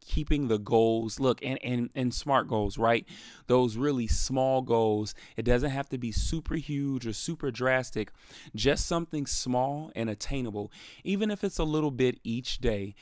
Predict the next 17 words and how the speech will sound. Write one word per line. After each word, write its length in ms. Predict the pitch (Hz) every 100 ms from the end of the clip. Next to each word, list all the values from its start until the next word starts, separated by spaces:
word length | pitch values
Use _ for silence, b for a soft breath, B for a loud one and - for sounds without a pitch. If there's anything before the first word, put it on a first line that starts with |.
| B B
that 180 | 127 120
will 140 | 113
help 380 | 107 135 143 -
you 180 | 117 104
to 180 | - 101
get 220 | - -
to 120 | -
your 200 | 110 104
ultimate 420 | 117 - 117 110
goal 360 | - 107 101 98
with 280 | 110 127 117
what 280 | 117 -
you 80 | 135
say 240 | - - 113
you 240 | 104 104
wanna 220 | 107 101
do 320 | 104 131 139